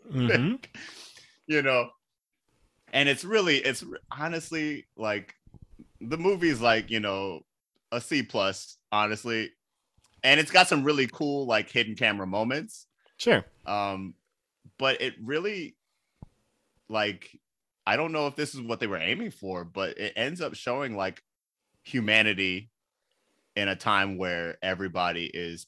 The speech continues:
Speaker 2: politicized and, you know, got their, about their own side and about, you know, their own safety, and they're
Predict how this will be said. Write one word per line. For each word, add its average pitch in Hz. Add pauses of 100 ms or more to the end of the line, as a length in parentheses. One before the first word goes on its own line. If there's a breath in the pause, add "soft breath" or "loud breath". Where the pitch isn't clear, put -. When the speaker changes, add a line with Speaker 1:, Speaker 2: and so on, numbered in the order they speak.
Speaker 2:
politicized 85
and, 82 (800)
you 98
know, 82
got 98
their, 101 (140)
about 110
their 120
own 110
side 95
and 92
about, 92
you 95
know, 90
their 92
own 98
safety, 92
and 90
they're 92